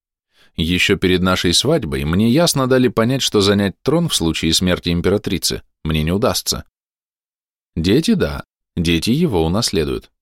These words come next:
Разговор шёл в очень тактичных выражениях, но сам факт был подан как непреложный и обсуждению неподлежащий. Сейчас я сидел и думал, ну почему все вы не можете понять,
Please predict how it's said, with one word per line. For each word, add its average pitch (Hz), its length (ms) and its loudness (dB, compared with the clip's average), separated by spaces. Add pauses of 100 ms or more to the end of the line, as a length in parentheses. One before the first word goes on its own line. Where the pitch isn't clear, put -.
(1080)
Разговор 101 540 2
шёл 80 240 0
в 85 40 2
очень 95 280 0
тактичных - 580 -4
выражениях, 85 600 0 (260)
но 110 140 0
сам 110 280 2
факт 120 300 0
был 101 240 2
подан 101 320 2
как - 180 -4
непреложный 90 680 0 (160)
и 104 80 0
обсуждению 92 580 2
неподлежащий. 104 840 -2 (1700)
Сейчас 170 500 0
я 87 80 2
сидел 139 420 2
и 127 60 2
думал, 143 420 0 (500)
ну 117 180 0
почему 170 540 0
все 156 280 2
вы 110 140 4
не 104 120 2
можете 113 400 0
понять, 147 480 -2